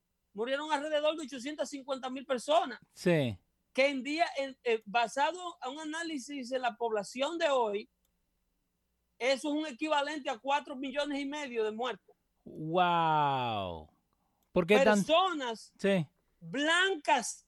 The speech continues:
Speaker 1: en el noventa por ciento de los casos.
Speaker 2: So, de, de esto que estamos
Speaker 1: Para
Speaker 2: hablando.
Speaker 1: liberar negros.
Speaker 2: Yeah.
Speaker 1: En, en un país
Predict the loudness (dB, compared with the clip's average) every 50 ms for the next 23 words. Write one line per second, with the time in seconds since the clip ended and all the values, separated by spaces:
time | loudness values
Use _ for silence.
0 | _ _ _ _ _ _ _ _ _ _ _ _ -2 0 0 4 2 2 2 2
1 | 0 0 0 0 0 -2 -2 0 0 -2 0 0 -2 -2 -2 -2 -4 -4 -4 -4
2 | -6 -4 -4 -4 -2 -4 -6 _ -2 -2 0 0 -2 -4 -12 _ _ _ _ _
3 | _ _ _ _ _ _ _ _ _ _ _ -2 2 2 2 2 0 -6 _ -14
4 | -12 -12 -12 -12 -14 -8 0 4 4 6 8 8 8 10 10 10 10 12 10 10
5 | 10 8 6 6 2 2 2 2 2 2 0 -2 -2 -2 -2 -2 -2 -2 0 2
6 | 2 2 2 0 -4 -14 -20 _ _ _ _ _ _ _ _ _ _ _ -14 -12
7 | -4 2 8 8 8 8 8 4 0 -4 _ -6 -4 -4 -4 -4 -8 -12 _ _
8 | -4 0 0 0 0 0 0 0 -2 -2 -2 0 0 2 4 4 4 4 6 6
9 | 6 4 4 2 -2 -6 -10